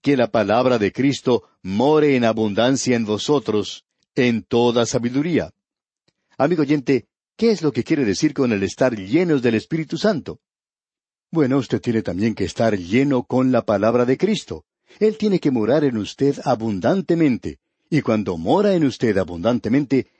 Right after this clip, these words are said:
entonces es inspirado por el Espíritu de Dios. Entonces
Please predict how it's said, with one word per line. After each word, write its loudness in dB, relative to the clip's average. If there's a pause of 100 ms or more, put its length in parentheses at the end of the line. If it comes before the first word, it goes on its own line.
(100)
entonces 0
es 0
inspirado 0
por -2
el -2
Espíritu -2
de 0
Dios. -12 (160)
Entonces 0